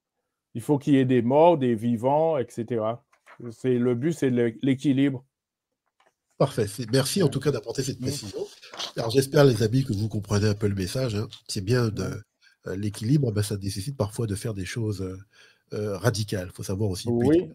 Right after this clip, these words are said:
Speaker 2: séparer
Speaker 1: oui,
Speaker 2: de
Speaker 1: oui, il y a des choses qui nous choquent parce que, bon, on a été, euh, formaté par rapport aux religions, c'est mythocentrique. Mais bon, si vous voyez, euh, j'ai, j'ai vu une fois sur les réseaux sociaux,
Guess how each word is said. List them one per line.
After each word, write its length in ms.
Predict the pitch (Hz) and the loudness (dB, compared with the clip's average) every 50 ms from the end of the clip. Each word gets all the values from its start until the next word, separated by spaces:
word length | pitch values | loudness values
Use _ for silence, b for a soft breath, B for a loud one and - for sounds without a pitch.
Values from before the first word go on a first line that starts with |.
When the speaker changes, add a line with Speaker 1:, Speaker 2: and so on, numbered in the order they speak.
| _ _ - - | _ _ -20 -12
Speaker 2:
séparer 320 | - 120 - - 123 135 147 | -10 -6 0 2 4 4 6
Speaker 1:
oui, 120 | 151 175 | 6 6
Speaker 2:
de 40 | 196 | 6
Speaker 1:
oui, 60 | 170 139 | 6 6
il 40 | |
y 80 | 135 143 | 6 6
a 100 | 143 139 | 6 6
des 140 | 139 151 151 | 6 6 4
choses 280 | 131 - 180 175 160 | 6 6 6 4 4
qui 180 | - - 151 131 | 4 2 2 4
nous 160 | 127 131 131 | 4 2 0
choquent 360 | 127 - - 160 165 156 - | -2 2 4 4 4 4 2
parce 200 | - 127 120 - | 0 0 0 2
que, 160 | - 139 123 123 | 0 0 0 2
bon, 420 | 120 123 131 139 135 127 120 113 | 2 2 2 2 2 2 2 0
on 40 | 113 | 0
a 100 | 117 120 | 0 0
été, 380 | 117 110 - 131 127 127 120 | 0 0 0 2 2 4 4
euh, 280 | 113 110 110 110 110 104 | 4 2 0 -2 -4 -6
formaté 600 | - - - 127 120 120 120 123 120 - 151 147 | -4 0 4 4 4 6 6 4 2 2 -2 -2
par 160 | 135 127 113 107 | 0 -2 0 0
rapport 260 | 113 107 - 131 123 | 0 0 0 0 0
aux 100 | 117 110 | 0 0
religions, 520 | 113 110 110 113 113 104 - 131 131 135 | 0 0 0 0 -2 -2 -2 -2 -2 -2
c'est 200 | 131 131 - 127 | -2 0 0 0
mythocentrique. 720 | 117 117 107 - 120 120 - - 151 147 - 208 208 202 - b b b b b b b b | 0 0 -2 -2 -4 -6 -2 -2 -4 -2 0 0 0 0 -2 b b b b b b b b
Mais 240 | 117 123 139 143 139 | 4 6 8 8 8
bon, 320 | 135 151 170 175 160 147 131 | 10 10 10 10 10 8 4
si 220 | 120 - - 170 | 0 2 4 4
vous 160 | 180 165 165 160 | 6 6 8 8
voyez, 260 | 160 160 160 190 196 | 10 10 10 10 8
euh, 240 | 165 147 131 127 120 | 6 6 4 4 2
j'ai, 360 | 113 117 120 127 143 156 156 | 2 0 2 2 2 2 4
j'ai 180 | 123 151 170 | 6 6 6
vu 140 | 185 202 240 240 | 8 8 6 4
une 80 | 220 | 4
fois 200 | 165 - 214 214 | 6 8 8 8
sur 300 | - - - 156 147 143 | 8 6 2 4 4 4
les 140 | 139 143 139 | 4 4 4
réseaux 360 | 131 139 143 131 117 139 139 | 4 4 4 4 4 2 0
sociaux, 520 | 127 - 139 131 - - 180 214 226 - | 0 0 0 0 2 2 4 4 4 2